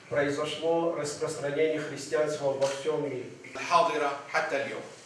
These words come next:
Speaker 1: И как вам известно, святой Павел, именно он из Дамаска начал свою христианскую миссию. И та прямая дорога,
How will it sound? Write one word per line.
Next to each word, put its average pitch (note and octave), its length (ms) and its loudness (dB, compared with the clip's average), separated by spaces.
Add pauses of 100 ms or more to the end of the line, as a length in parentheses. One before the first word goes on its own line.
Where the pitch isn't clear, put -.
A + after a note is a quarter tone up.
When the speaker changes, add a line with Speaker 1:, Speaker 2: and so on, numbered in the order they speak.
(380)
Speaker 1:
И D3 100 -8
как F3 280 10
вам E3 280 6
известно, D#3 480 0
святой D#3 580 4
Павел, E3+ 600 8
именно E3 800 4
он D#3+ 360 8 (180)
из D3+ 200 -6
Дамаска E3+ 840 4 (360)
начал D#3+ 680 4 (100)
свою D3+ 580 0
христианскую C#3+ 960 2 (120)
миссию. C#3+ 420 -2 (500)
И D#3 480 -4
та E3+ 440 12
прямая D#3+ 560 4
дорога, D3+ 500 2